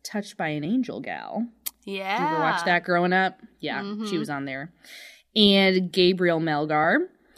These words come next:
Speaker 1: We gotta talk about some guest stars because
Speaker 2: Yeah, we do.
Speaker 1: I looked for Paul Anka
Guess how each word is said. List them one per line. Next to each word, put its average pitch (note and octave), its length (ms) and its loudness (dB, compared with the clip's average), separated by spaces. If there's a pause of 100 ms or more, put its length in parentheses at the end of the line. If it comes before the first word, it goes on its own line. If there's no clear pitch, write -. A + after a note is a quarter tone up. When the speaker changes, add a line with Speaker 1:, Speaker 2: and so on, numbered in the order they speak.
(960)
Speaker 1:
We C4 480 6
gotta B3 220 10
talk G3 220 0
about D3+ 260 -4
some D3+ 120 -10
guest C#3 280 -6
stars D#2 500 -12
because F#3+ 380 2
Speaker 2:
Yeah, F3+ 160 -2
we A3+ 120 -2
do. F3+ 500 -6 (720)
Speaker 1:
I G#3+ 160 8
looked B3+ 300 4
for C#4+ 120 2
Paul A3 280 6
Anka F#3 240 4